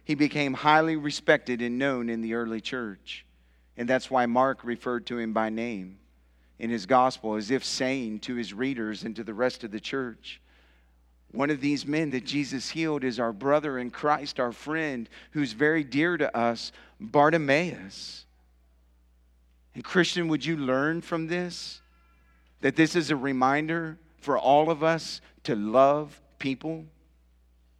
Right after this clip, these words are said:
to notice the unnoticeable, to touch the untouchable, to welcome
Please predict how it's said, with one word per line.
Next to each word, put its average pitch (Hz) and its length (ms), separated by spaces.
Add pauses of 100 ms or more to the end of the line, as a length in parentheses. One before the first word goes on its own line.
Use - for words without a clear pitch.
(440)
to 170 100
notice 151 840 (320)
the 135 180
unnoticeable, 143 920 (1600)
to 131 160
touch - 640 (560)
the 139 140
untouchable, 156 840 (1300)
to 170 160
welcome 170 720